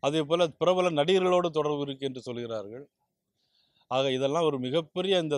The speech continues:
சமுதாயத்துக்கு செய்யக்கூடிய மிகப்பெரிய துரோகம். யார் இந்த குற்றத்தை செய்தாலும் அரசாங்கம் உடனடியாக நடவடிக்கை எடுக்க வேண்டும். உடனடியாக நடவடிக்கை எடுக்க முடியாவிட்டால் இதுக்கு முன்னால இது மாதிரி எத்தனையோ கோடிக்கணக்கான ரூபாய்கள் போதைப் பொருட்கள்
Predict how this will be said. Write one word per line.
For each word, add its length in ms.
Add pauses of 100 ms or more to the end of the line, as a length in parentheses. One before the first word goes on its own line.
சமுதாயத்துக்கு 640
செய்யக்கூடிய 480
மிகப்பெரிய 600
துரோகம். 420 (240)
யார் 440
இந்த 140
குற்றத்தை 440
செய்தாலும் 520 (720)
அரசாங்கம் 600
உடனடியாக 520
நடவடிக்கை 520
எடுக்க 220
வேண்டும். 360 (760)
உடனடியாக 480
நடவடிக்கை 500
எடுக்க 280
முடியாவிட்டால் 640
இதுக்கு 200
முன்னால 240
இது 200
மாதிரி 300
எத்தனையோ 460 (920)
கோடிக்கணக்கான 720
ரூபாய்கள் 420
போதைப் 220
பொருட்கள் 380